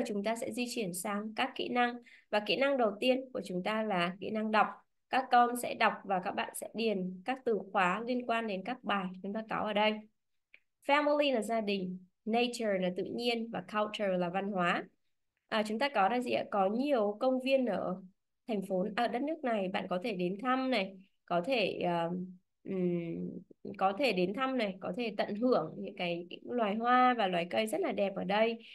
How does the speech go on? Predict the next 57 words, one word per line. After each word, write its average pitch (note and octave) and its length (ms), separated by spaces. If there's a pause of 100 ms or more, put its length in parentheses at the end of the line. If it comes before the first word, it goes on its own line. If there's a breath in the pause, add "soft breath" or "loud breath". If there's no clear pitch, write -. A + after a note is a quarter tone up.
(240 loud breath)
hoặc G#3 120 (100)
tham A#3+ 180
gia A#3 140
các B3 80
hoạt A#3+ 160
động F#3+ 160
ngoài F#3 200 (100)
trời, F#3 320
đạp F3 240
xe, A#3 680 (300 loud breath)
ờ, F#3 260
chèo F3+ 400
thuyền. G3+ 400
Bạn F3+ 220
cũng A3 140
có E3+ 220
thể A3+ 220
đi - 220
đến F#3+ 220
sở - 320
thú F#3 260
để C#3+ 180
xem A3+ 360
các C4 200
cái F#3+ 100
loài G3+ 180
động F#3 220
vật F#3+ 140 (240)
và F3+ 220
các G#3 140
cái F#3+ 120
loài G#3+ 400 (260 loud breath)
đời F#3+ 140
sống, F#3 420
ờ, A3 300
có F3+ 100
thực C#4 160 (100)
của E3 160
chúng. F3+ 260 (420)
Như A#3 100
vậy B3 160
chúng G3+ 120
ta A#3 140
có F#3 160
chủ - 140
đề F3+ 200
ở E3+ 100
đây G#3+ 240
sẽ G#3+ 160
là G3 420 (400)
nature, G3+ 480 (320)
là E3+ 120
về E3 200
tự F#3+ 80
nhiên, A#3 340
đúng F3 160
không? A#3 220